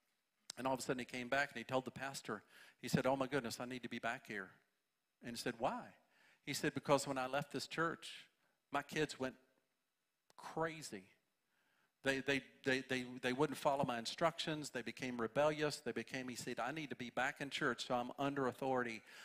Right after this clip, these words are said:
so that my family can experience peace again." And when we left, everything went awry. Wow. There's something to it. I was having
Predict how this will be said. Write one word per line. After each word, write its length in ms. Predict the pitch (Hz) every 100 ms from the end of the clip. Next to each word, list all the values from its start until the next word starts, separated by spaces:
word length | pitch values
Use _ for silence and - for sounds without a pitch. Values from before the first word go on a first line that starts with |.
| - -
so 200 | - 127
that 120 | 127
my 140 | 120
family 420 | 113 - 135 123 107
can 200 | 120 110
experience 640 | - - - 131 113 - -
peace 340 | - 127 -
again." 300 | 104 98 92 _ _ _ _ _ - - -
And 180 | 120
when 180 | 120 127
we 140 | 120 117
left, 400 | 113 139 135 -
everything 400 | 127 123 117 117
went 160 | 113 107
awry. 420 | 98 101 92 98 _ - - _ _ _ -
Wow. 440 | - - 156 123 113 _ _ _ _ _ _ _ _ _
There's 140 | 110
something 320 | - 131 135 120
to 200 | 175 175
it. 100 | - - - -
I 60 |
was 100 | 120
having 320 | 151 131 127